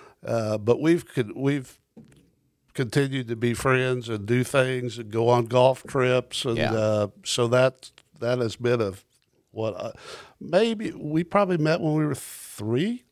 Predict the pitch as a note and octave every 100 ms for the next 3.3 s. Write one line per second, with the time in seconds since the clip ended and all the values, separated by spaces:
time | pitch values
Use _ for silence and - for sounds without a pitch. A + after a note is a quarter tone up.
0 | _ _ A#2+ E3 G3 E3 A2+ A2 D3+ F3+
1 | D#3+ G2+ B2 - A2+ D3+ C#3 F2 C#2 -
2 | - B2 C#3+ C3+ C3+ C#3 C3 A#2+ G#2+ G2+
3 | F#2 E2+ D2